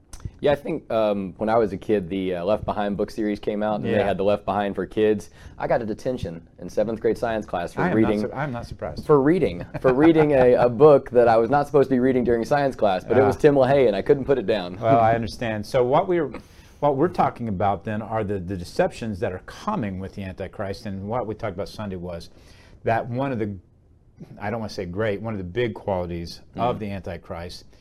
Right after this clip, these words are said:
Speaker 2: is that he is a deceiver.
Speaker 1: Mm-hmm.
Speaker 2: And we said that that's not a surprise because he comes from his father, the devil, which is the Lord of lies, so to
Speaker 1: Mm-hmm.
Speaker 2: speak. And so the deceptions and
Speaker 1: I did not read that book.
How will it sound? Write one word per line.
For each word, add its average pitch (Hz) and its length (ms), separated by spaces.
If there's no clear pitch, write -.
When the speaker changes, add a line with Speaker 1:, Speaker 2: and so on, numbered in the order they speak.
Speaker 2:
is 101 140
that 107 180
he 104 180
is 95 140
a - 20
deceiver. 87 640
Speaker 1:
Mm-hmm. 87 300
Speaker 2:
And 110 520
we 110 120
said 110 280
that 95 160
that's 107 260
not 107 220
a - 20
surprise 101 540
because 98 280
he 90 60
comes 90 240
from 92 140
his 85 100
father, 87 380
the 87 160
devil, 92 360
which 90 240
is 90 140
the 95 80
Lord 98 500
of 87 140
lies, 87 340
so - 140
to 87 120
Speaker 1:
Mm-hmm. 85 60
Speaker 2:
speak. 85 360
And 107 220
so 117 540
the 117 120
deceptions 107 840
and 113 420
Speaker 1:
I 104 80
did 117 180
not 120 220
read 107 160
that 95 240
book. 80 240